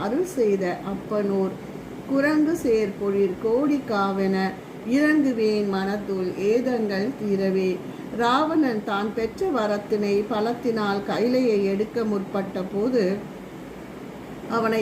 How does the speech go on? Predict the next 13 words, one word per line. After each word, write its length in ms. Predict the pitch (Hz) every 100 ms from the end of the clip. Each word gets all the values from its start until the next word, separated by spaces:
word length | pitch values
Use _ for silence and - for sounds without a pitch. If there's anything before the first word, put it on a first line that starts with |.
| 208
தன் 200 | 214 214 208
கார் 340 | 240 330 -
பெருவிரல் 580 | 254 220 208 202 196 190 -
ஒன்றினால் 560 | 208 214 208 202 196 - 196
அடர 200 | 208 302 349 220
ஊன்றி 300 | 202 190 190 180 190
நெரித்து, 440 | 190 196 - 202 196 - -
பின்னர் 460 | 220 214 202 202 -
அவன் 180 | 202 214 220
இறந்து 320 | 240 359 302 247
வேண்ட 360 | 208 190 190 190 190 190 - - -
அருள் 320 | - 262 403 392
பாலித்த 480 | 240 208 196 190